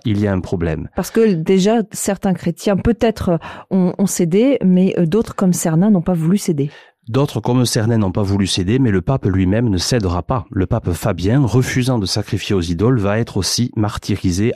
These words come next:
Speaker 1: à la même époque que saint Cernin, qui lui, avant d'en arriver à son martyre, va donc, sur la volonté du pape, venir évangéliser notre sud de Gaule. Il va passer par Nîmes,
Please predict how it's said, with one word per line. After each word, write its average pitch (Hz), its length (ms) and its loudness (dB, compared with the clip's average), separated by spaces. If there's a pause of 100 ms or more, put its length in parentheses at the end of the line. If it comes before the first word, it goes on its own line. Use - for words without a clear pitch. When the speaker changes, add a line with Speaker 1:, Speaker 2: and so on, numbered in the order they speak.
Speaker 1:
à 113 80 -2
la 107 140 0
même 117 200 2
époque 107 520 0
que 110 260 0 (300)
saint 120 280 0
Cernin, 101 560 0 (220)
qui 110 160 -2
lui, 120 360 2 (460)
avant 92 320 -2
d'en 95 140 0
arriver 95 340 0
à 87 80 0
son 90 160 -4
martyre, 156 540 -2
va 113 140 -2
donc, 104 340 -2
sur - 200 0
la 143 100 4
volonté 113 420 0
du 95 160 -2
pape, 95 320 -4
venir 113 480 0
évangéliser 107 840 0
notre 113 340 -2
sud 104 500 0 (140)
de 92 200 -4
Gaule. 120 460 0 (420)
Il 147 140 0
va 135 100 0
passer 120 320 -2
par 95 240 -6
Nîmes, 214 520 4